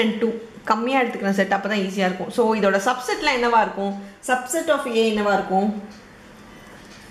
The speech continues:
ஒன்னு மட்டும் இருக்கும், அப்புறம் டூ மட்டும் இருக்கும்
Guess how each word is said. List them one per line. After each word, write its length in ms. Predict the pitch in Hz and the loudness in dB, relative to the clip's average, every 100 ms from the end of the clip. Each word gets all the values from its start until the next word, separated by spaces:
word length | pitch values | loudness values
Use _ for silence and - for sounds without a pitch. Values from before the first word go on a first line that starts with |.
| - - - - - - - - - - - - - - - - - - - - - - - - - - 190 | -20 -20 -20 -20 -20 -20 -20 -20 -20 -20 -20 -20 -20 -20 -20 -20 -20 -20 -20 -20 -20 -20 -20 -20 -20 -2 2
ஒன்னு 220 | 202 247 254 | 2 2 2
மட்டும் 320 | 196 185 220 196 | 0 0 2 2
இருக்கும், 380 | 170 170 170 233 359 - - - - - 226 | 2 0 2 2 0 -6 -18 -20 -20 -4 -4
அப்புறம் 300 | 202 262 453 466 - - - 269 | 2 4 4 2 -6 -16 -6 2
டூ 80 | 277 226 | 4 4
மட்டும் 360 | 185 - 226 208 | 2 0 2 2
இருக்கும் 400 | 170 170 165 190 | 2 2 2 2